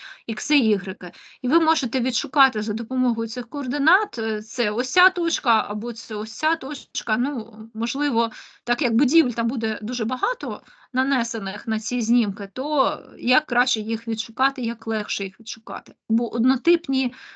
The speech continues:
е, ну, однотипна місцевість, скажімо так. Далі, це в нас точка, е, нульова, да, на, на даному знімку. Дальше,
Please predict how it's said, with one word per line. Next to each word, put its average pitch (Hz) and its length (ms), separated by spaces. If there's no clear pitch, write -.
е, - 400
ну, 294 120
однотипна 254 520
місцевість, 214 540
скажімо 208 400
так. - 300
Далі, 254 320
це 349 220
в 269 80
нас 294 340
точка, 247 580
е, - 300
нульова, 226 640
да, 254 220
на, 247 120
на 208 200
даному 214 400
знімку. 202 300
Дальше, 220 500